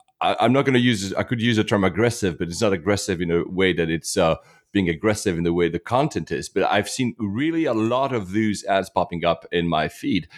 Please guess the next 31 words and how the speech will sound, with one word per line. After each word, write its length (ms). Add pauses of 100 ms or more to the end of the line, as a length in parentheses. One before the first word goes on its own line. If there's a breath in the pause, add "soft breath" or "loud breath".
(220 loud breath)
So 140
they 140
seem 220
to 100
be 100
suddenly 320
ramping 460
up 240
the 80
communication 640
effort 340
here 240
as 140
well 200
to 140
say, 240
"Look, 240
look, 260
we 120
have 160
not 140
only 200
a 60
great 200
experience, 720 (380 loud breath)
uh, 260
but 140
we 140
offer 280
great 240
jobs." 640